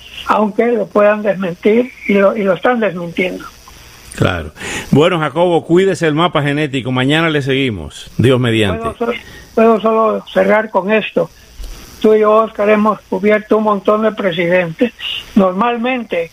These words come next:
Speaker 1: cuando entregan su mando después de dos periodos, o después de uno, si no salen reelectos, salen libros.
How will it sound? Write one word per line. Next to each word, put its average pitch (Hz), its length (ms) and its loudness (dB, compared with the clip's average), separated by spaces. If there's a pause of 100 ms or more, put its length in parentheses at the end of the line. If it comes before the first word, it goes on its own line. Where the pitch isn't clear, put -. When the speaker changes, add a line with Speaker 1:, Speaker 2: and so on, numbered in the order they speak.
Speaker 1:
cuando 190 420 -2
entregan 233 640 0
su 208 120 -6
mando 214 460 -4
después 208 400 -2
de 208 100 4
dos 233 320 2
periodos, 214 680 0 (480)
o 240 240 4
después 214 400 -2
de 202 100 0
uno, 233 420 0
si 175 140 -10
no 190 140 -2
salen 208 400 2
reelectos, 247 580 -2 (520)
salen 233 320 0
libros. 247 440 0